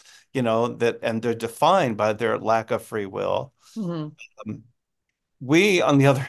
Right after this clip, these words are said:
Speaker 1: <laughs> on the other hand, are still in, in the, we're still squirming, right? There's part of us that em-, the part of us that embraces, you know, kind of being part of this, you know, this cyber co-, co-, collective,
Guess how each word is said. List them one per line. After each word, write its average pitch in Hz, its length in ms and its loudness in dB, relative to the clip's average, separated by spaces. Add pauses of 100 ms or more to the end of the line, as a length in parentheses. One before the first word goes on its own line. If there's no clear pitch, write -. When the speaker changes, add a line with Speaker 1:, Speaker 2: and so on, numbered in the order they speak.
Speaker 1:
<laughs> - 120 -12
on 160 180 6
the 156 100 0
other 139 160 0
hand, 123 260 -4
are 113 140 -2
still 135 640 0
in, 123 220 -2
in 120 240 -4
the, - 140 -8
we're 127 200 -6
still 135 280 -2
squirming, 131 1120 0 (460)
right? 120 300 -2 (260)
There's 131 220 -4
part 135 260 0
of 127 100 -2
us 113 360 0
that 110 340 -2
em-, 110 320 -8
the 120 140 -2
part 143 220 0
of 131 100 -4
us 117 160 -4
that 110 100 -4
embraces, 113 840 -2
you 117 60 -2
know, 107 200 2
kind 117 220 -2
of 104 100 -6
being 113 260 -6
part 120 240 0
of 110 140 -10
this, 107 320 -2 (460)
you 120 120 -2
know, 104 480 -4 (100)
this 110 220 -2
cyber 120 640 -2
co-, - 300 -12
co-, - 280 -8
collective, 110 680 0